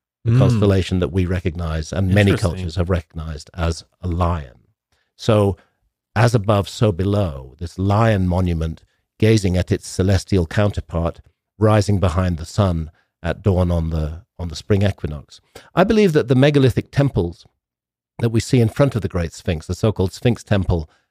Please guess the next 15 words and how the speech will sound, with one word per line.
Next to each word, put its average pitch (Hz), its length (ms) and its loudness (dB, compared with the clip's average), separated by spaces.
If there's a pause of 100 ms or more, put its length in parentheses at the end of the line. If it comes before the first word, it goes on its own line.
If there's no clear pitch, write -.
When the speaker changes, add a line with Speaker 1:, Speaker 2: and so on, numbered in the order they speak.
Speaker 1:
and 101 100 -2
the 92 80 -2
Vali 113 320 2
Temple, 76 580 -8
these 127 180 0
are 143 100 0 (240)
colossal 123 720 0
megalithic 87 480 -4
works, 80 520 -12
were 117 200 4
also 120 280 2
there 76 340 -10 (260)
at - 120 -14
that 87 180 -8
time 82 400 -10